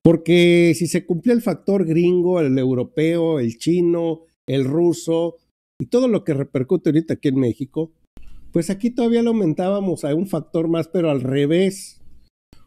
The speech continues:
Cosa que nuestros expresidentes lo hacían constantemente y decían, "Pues es que es gracias a una pandemia que pasamos, pues es que, ¿qué no ven la crisis?".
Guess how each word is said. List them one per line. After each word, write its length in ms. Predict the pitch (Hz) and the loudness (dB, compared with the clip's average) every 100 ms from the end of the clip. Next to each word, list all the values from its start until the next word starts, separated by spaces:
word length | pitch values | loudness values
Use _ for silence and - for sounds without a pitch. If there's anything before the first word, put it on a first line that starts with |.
| - | -8
Cosa 680 | - 156 - 156 110 80 - _ _ _ _ _ | 0 0 2 0 -2 -6 -14 _ _ _ _ _
que 140 | - 131 | -2 0
nuestros 480 | 127 120 127 120 123 | 0 -2 -6 -6 -6
expresidentes 880 | - - 120 117 123 139 156 160 | -10 -8 -6 -2 -2 0 -2 -2
lo 100 | 135 | -4
hacían 260 | 110 143 151 | -2 -2 -4
constantemente 880 | 147 120 - 151 151 131 147 147 131 | -4 -6 -4 -6 -4 -2 -2 -2 -4
y 40 | |
decían, 420 | 113 - 147 139 _ _ _ _ _ | -4 -4 -6 -6 _ _ _ _ _
"Pues 160 | 151 143 | -6 -4
es 160 | 196 | -6
que 120 | 196 175 | -4 -4
es 100 | 165 | -2
gracias 460 | 180 190 180 156 | -2 -4 -4 -8
a 100 | 147 | -4
una 300 | 160 180 165 | -4 -2 -4
pandemia 460 | - 131 156 170 160 | -4 -4 -2 -2 -4
que 140 | - | -6
pasamos, 680 | - 107 95 139 151 120 120 _ _ _ | -10 -10 -10 -8 -6 -8 -8 _ _ _
pues 140 | 160 160 | -4 -2
es 140 | 208 | -2
que, 140 | - - | -4 -2
¿qué 140 | 208 | -2
no 160 | 208 196 | 0 0
ven 180 | 202 | 0
la 160 | 185 - | -2 -2
crisis?". 500 | 170 175 156 180 - | -2 -2 -2 -6 -6